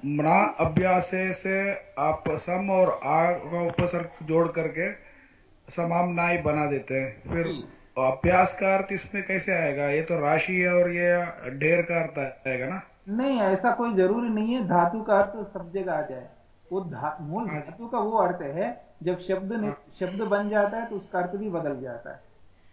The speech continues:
Speaker 2: जरूरी नहीं उस
Speaker 1: अच्छा।
Speaker 2: धातु का अर्थ वहां पर आ जाए, क्योंकि शब्द
Speaker 1: हाँ।
Speaker 2: बनते हैं, कुछ शब्द यौगिक होते हैं, कुछ शब्द योग रूढ़ होते हैं, कुछ शब्द रूढ़ी होते हैं। तीन प्रकार के शब्द होते हैं, यौगिक,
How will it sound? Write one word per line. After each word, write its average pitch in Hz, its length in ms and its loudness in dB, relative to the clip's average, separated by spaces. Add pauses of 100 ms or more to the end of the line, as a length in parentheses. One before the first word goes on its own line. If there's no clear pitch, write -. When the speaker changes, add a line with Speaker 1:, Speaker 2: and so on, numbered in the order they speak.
(120)
Speaker 2:
जरूरी 208 400 0
नहीं 240 140 -2
उस 226 60 -2
Speaker 1:
अच्छा। 190 280 4
Speaker 2:
धातु 226 160 0
का 208 120 2
अर्थ 202 140 2
वहां 202 300 -2
पर 196 160 2
आ 151 200 4
जाए, 147 280 -2 (800)
क्योंकि 202 280 0
शब्द 196 260 -2
Speaker 1:
हाँ। 131 320 -6
Speaker 2:
बनते 196 340 -2
हैं, 233 420 -2 (120)
कुछ 208 200 -6
शब्द 196 220 0
यौगिक 202 420 2
होते 226 300 2
हैं, 240 200 -4
कुछ 208 220 -6
शब्द 196 560 2
योग 185 260 4
रूढ़ 220 220 0
होते 202 260 2
हैं, 214 160 -6
कुछ 202 200 -10
शब्द 196 480 -2
रूढ़ी 190 300 4
होते 127 300 -4
हैं। 127 120 -18 (460)
तीन 220 180 -2
प्रकार 202 360 0
के 196 120 -4
शब्द 143 300 -8
होते 123 220 -10
हैं, 120 160 -16 (600)
यौगिक, 185 440 -2